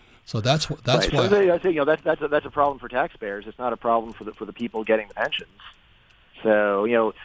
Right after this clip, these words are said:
Speaker 2: I mean, when you say pension crisis, people start thinking, "Oh my God, my pension," ra-, not rather, you know, the teachers and policemen are going to be sponging off of us to a greater extent than expected. But I mean, you know, that, you know, that problem has been going around for a long time.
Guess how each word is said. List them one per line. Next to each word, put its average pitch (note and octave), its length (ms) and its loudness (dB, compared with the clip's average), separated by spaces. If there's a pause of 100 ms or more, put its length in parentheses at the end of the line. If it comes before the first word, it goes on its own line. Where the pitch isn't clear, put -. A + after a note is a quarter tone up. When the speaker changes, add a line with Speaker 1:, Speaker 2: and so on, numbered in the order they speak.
(140)
Speaker 2:
I C3+ 60 0
mean, E3 160 2
when D3 80 2
you D3 80 0
say G3 160 4
pension E3+ 320 -2
crisis, C3 480 -2
people C3+ 220 -8
start C#3+ 120 0
thinking, C3 220 -4
"Oh C#3+ 60 2
my C#3 140 2
God, D3 200 2
my A#2+ 140 -4
pension," B2+ 440 -4
ra-, A#2+ 220 4
not B2 240 2
rather, A#2+ 480 2 (380)
you A#2 80 -6
know, B2 80 -2
the A#2+ 200 -2
teachers C3+ 460 0
and A#2 80 -10
policemen B2 400 0
are A2+ 100 0
going A#2+ 280 0
to A2+ 40 -8
be A2+ 80 -2
sponging B2+ 480 0
off G2+ 260 2
of G2+ 120 -2
us G#2 220 2
to A2 120 0
a G2 60 2
greater G#2+ 300 2
extent G#2+ 320 -4
than G2+ 100 -8
expected. G#2+ 600 -2 (480)
But G2 200 2
I G2+ 60 -8
mean, G#2+ 200 -6
you G2+ 80 2
know, G#2 120 4
that, G#2+ 160 0
you G#2+ 60 -4
know, G2 80 2
that B2 220 2
problem G#2+ 460 -4
has G#2+ 100 -14
been G#2+ 340 -20
going G#2+ 240 -8
around G2+ 260 -4
for G#2 80 -4
a - 20 0
long G2 160 -2
time. A#2 280 2